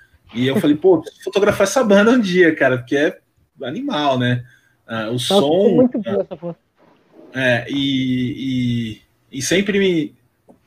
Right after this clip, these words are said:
Speaker 1: eu conheci quando, quando eu vi um show de vocês no, no Obscene,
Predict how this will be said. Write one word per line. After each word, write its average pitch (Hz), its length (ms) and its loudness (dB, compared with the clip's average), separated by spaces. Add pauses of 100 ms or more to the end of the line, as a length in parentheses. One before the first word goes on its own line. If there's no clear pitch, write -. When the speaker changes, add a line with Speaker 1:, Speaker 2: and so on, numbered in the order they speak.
(160)
Speaker 1:
eu 180 120 0
conheci 202 420 0
quando, 202 440 2
quando 180 180 -2
eu 180 100 2
vi 165 140 -6
um 170 420 -2
show 165 180 2
de 160 80 -2
vocês 151 300 2
no, 170 360 -2
no 156 100 2
Obscene, 165 800 -4